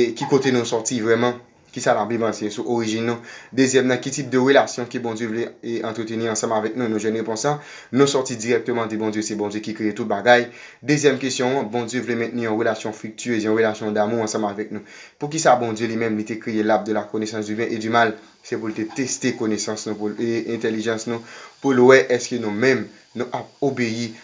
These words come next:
ansanm avèk pawòl. E nou wè, malgre sa, malgre nou dezobéi,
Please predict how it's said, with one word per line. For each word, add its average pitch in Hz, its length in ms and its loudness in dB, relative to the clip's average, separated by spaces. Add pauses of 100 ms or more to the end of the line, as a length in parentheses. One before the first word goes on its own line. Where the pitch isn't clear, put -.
(140)
ansanm 117 260 0
avèk 107 260 -2
pawòl. 101 400 -2
E 120 160 0
nou 120 160 4
wè, 117 80 6
malgre 135 520 4
sa, 131 180 4 (480)
malgre 110 340 -2
nou 123 140 0
dezobéi, 110 560 0